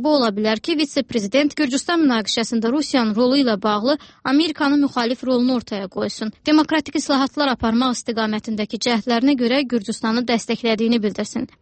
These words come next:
və indiki Amerika hakimiyyətinin bundan sonrakı hakimiyyətin yerinə yetirəcəyinə tam əmin ola bilmədiyi vədləri səsləndirməsin.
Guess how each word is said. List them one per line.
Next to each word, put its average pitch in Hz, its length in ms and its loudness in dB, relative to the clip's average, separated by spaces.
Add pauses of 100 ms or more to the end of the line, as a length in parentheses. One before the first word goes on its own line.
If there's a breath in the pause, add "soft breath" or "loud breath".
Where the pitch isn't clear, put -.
(120)
və 294 160 2
indiki 294 400 2
Amerika 285 480 0
hakimiyyətinin 208 600 -6
bundan 285 280 4
sonrakı 285 400 0
hakimiyyətin 214 640 -2
yerinə 277 380 4
yetirəcəyinə 247 760 0
tam 302 240 4
əmin 254 320 2
ola 233 240 -2
bilmədiyi 214 640 0
vədləri 233 460 0
səsləndirməsin. 214 840 -4